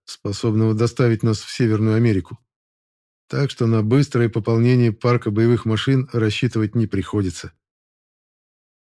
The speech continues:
Москва встречает нас дождем и неожиданной прохладой. После форсированного марша по иссушенным солнцем трактам это воспринимается как подарок судьбы.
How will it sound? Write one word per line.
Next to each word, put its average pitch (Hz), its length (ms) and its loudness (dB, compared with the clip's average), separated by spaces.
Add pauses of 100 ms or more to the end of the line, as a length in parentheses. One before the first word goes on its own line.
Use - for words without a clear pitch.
Москва 95 480 -2
встречает 110 500 -2
нас 104 200 0
дождем 104 680 0
и 117 60 -2
неожиданной 107 540 2
прохладой. 101 720 -4 (920)
После 95 240 -8
форсированного 120 640 2
марша 120 340 0
по 110 160 -4
иссушенным 113 560 -2
солнцем 107 380 -2
трактам 113 540 -2 (320)
это 104 220 -4
воспринимается 117 720 0
как - 220 -6
подарок 104 420 -2
судьбы. 92 460 -4